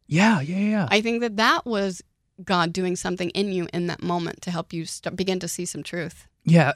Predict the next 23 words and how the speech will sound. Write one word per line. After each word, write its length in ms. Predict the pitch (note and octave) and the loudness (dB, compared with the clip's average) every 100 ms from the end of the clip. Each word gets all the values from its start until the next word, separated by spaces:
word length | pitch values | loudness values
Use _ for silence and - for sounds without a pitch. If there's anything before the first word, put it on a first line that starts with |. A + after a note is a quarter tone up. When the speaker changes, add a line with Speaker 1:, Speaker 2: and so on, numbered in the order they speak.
| _ | _
Speaker 1:
in, 180 | F3 F3 | -2 2
in 200 | D#3+ D3 | 4 6
the, 160 | C#3+ C3+ | 4 4
in 100 | C#3+ | 2
the 100 | C3+ | 2
twelve-step 460 | B2 C#3+ C#3+ E3+ - | 4 2 4 0 2
context, 540 | E3+ E3+ F#3 F3 - | 0 2 2 0 -6
Speaker 2:
Yeah. 120 | - B2 | -2 2
Speaker 1:
I, 200 | A#2+ A#2+ | 2 2
you 120 | C3 A#2+ | 2 2
know, 120 | A2+ | 4
I, 220 | A2 B2 B2 | 4 2 0
I 140 | A#2+ A#2 | -4 -2
feel 200 | D3 C3+ | 0 2
like 140 | C3+ | 2
that 140 | A2+ A2+ | 0 0
was 160 | A2+ | -4
the 60 | A2 | -6
beginning 480 | A2 A2 C3+ A#2 G2 - | -6 -2 0 0 -4 -10
of 140 | G#2 | -6
my 160 | G#2 G#2+ | -4 -6
spiritual 360 | - G#2 - - | -6 -10 -10 -14
Speaker 2:
Yeah. 140 | F#2+ | -8